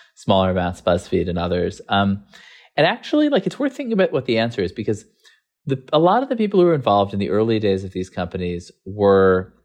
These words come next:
people who'd been around at the birth of cable. And cable was another massive, massive media transformation, like the internet. And what happened was, you know, some operators rolled out a bunch of wires all over the country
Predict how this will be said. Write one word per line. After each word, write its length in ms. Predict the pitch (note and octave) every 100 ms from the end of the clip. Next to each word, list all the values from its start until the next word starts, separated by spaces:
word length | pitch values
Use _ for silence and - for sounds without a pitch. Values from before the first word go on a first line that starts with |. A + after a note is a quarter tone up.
| -
people 240 | D3+ E3
who'd 80 | D3+
been 120 | C3
around 200 | B2 A#2
at 60 | A2
the 60 |
birth 200 | G2+ G#2
of 80 | -
cable. 400 | - G#2 - - _ _ _
And 160 | - B2
cable 320 | D#3+ F3+ G#3
was 140 | G3
another 360 | D3+ B2 A#2+ G#2+
massive, 840 | G2 G#2+ A2 A2 - G2+ F#2 F2+ -
massive 580 | G2 F#2 F#2+ - F2 -
media 240 | E2 D#2+
transformation, 680 | - D2+ - E2 D2+ D2 E2+
like 300 | G2 G2 -
the 120 | F2
internet. 420 | E2 - - - _ - - _ -
And 460 | G#2 G2+ G2 F#2 - _ _ -
what 120 | A2+
happened 300 | C3+ C#3 C#3+
was, 300 | A2 A#2 B2
you 60 |
know, 100 | A#2+
some 300 | F#2 A2+ G2 - _ _ _ -
operators 640 | A#2 - A#2 G2 G2+ G#2+
rolled 280 | F#2+ G2 A#2
out 160 | A2 G#2+
a 20 |
bunch 200 | G#2 G2+
of 80 | F2
wires 440 | F#2+ A2 F#2 F#2
all 140 | F2+
over 160 | E2+ E2+
the 80 | -
country 500 | F2+ D#2+ - F2